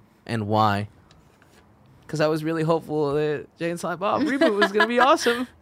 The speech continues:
Speaker 1: It wasn't. Um, you guys wrote in, patreon dot com slash kinda funny.
Speaker 2: Mm-hmm.
Speaker 1: Uh, Nat Vu says, "One of my favorite reboots is The Departed.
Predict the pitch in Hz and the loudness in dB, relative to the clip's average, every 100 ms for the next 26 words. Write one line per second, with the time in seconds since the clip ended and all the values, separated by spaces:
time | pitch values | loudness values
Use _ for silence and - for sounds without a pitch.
0 | - - _ _ _ - - - - 370 | -20 -20 _ _ _ -12 -4 -2 -2 -6
1 | - _ _ - - 202 190 - 185 175 | -12 _ _ -20 -18 -8 -8 -2 4 6
2 | 170 170 170 170 175 196 196 185 190 196 | 8 8 6 4 2 2 4 4 6 6
3 | 226 277 285 - - - - - 160 160 | 6 2 -2 -6 -20 -20 -10 -2 0 2
4 | 156 151 160 180 202 147 151 160 - 147 | 2 2 0 -2 0 0 2 0 -4 -4
5 | 147 156 190 202 208 214 240 330 - - | 0 0 -2 -4 -10 -8 -8 -10 -18 -20
6 | - - - - - 131 127 127 127 127 | -20 -20 -20 -8 0 4 4 4 4 4
7 | 123 123 127 131 139 - 143 156 190 - | 4 4 2 2 -2 -2 2 2 2 -2
8 | 151 196 165 - 160 147 170 196 180 180 | 2 4 4 2 2 2 0 0 0 0
9 | 165 - - - - - - 214 302 135 | -2 -10 -20 -20 -20 -10 2 4 6 4
10 | 127 120 113 117 - 160 190 262 233 294 | 4 4 2 0 0 -2 2 0 6 6
11 | 320 104 | 6 0